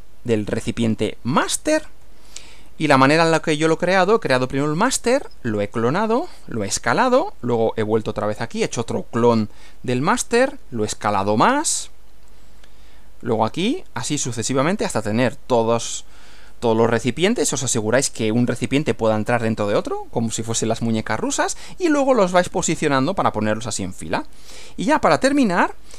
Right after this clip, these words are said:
como ejercicio número tres, os propongo esta especie de sopa de estrellas, donde es una base la que le he restado unas estrellas.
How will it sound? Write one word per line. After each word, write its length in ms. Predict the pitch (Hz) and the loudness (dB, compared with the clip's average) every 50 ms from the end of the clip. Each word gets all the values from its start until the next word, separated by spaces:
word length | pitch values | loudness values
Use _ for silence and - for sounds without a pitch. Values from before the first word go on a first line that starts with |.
| - - - | -12 -10 -8
como 220 | - 131 120 117 - | -2 0 0 0 0
ejercicio 360 | - 104 113 107 - 123 113 | -2 -4 -6 -6 -2 0 2
número 280 | 120 127 156 196 214 | 2 2 2 2 0
tres, 300 | - 277 349 403 - - | -2 -2 -4 -4 -4 -6
os 140 | 139 120 - | -6 -6 -4
propongo 500 | - 113 113 - 120 120 123 127 123 117 | -4 -4 -2 0 0 2 2 2 2 0
esta 200 | 110 - - 117 | 0 -2 -4 -6
especie 380 | 104 - - 113 - - 117 107 | -4 -4 -4 -6 -4 -4 -4 -2
de 340 | 107 101 104 101 98 95 95 | -2 -2 -2 -2 -2 -4 -2
sopa 580 | - - - - - - 123 101 - 110 110 110 | -2 -2 0 2 2 4 2 4 4 2 2 2
de 60 | 104 | 0
estrellas, 760 | 104 - - - - 175 196 202 170 151 160 220 370 415 - | -2 -4 -4 -2 0 0 2 2 2 2 0 0 0 -2 -2
donde 220 | 151 135 120 113 | -2 -2 0 0
es 120 | 120 - 135 | 0 0 2
una 200 | 131 123 117 113 | 4 4 6 6
base 380 | 120 143 - - - 156 180 | 6 4 4 2 0 -2 -2
la 160 | 180 139 113 - | 0 -2 -2 -2
que 120 | - 110 | -2 -4
le 220 | 104 104 104 107 | -2 -2 0 0
he 60 | 117 117 | 0 -2
restado 840 | 117 113 107 95 - - - - - 139 135 135 127 147 254 370 - - - - - - - - - | -2 -4 -6 -4 -6 -6 -6 -2 0 2 2 4 2 0 -2 -4 -6 -8 -12 -12 -12 -12 -10 -8 -4
unas 400 | 123 120 117 107 101 95 - - | -2 0 0 0 0 -2 -4 -4
estrellas. 720 | 104 - - - - - 202 208 156 156 233 415 - - | -2 -2 -2 -2 -2 0 0 0 0 -2 -2 -4 -4 -8